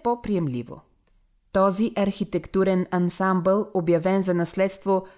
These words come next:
както групово, така и по-отделно, е прототипна фабрика Никотияна,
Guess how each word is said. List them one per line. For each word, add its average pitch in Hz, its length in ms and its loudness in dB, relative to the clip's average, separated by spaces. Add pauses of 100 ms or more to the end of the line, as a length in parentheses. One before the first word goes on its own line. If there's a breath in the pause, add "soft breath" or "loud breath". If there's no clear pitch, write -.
както 311 340 0
групово, 180 640 0
така 160 300 -2
и 143 60 -4
по-отделно, 156 720 0 (720 soft breath)
е 277 140 2
прототипна 262 680 0
фабрика 190 640 0
Никотияна, 175 920 0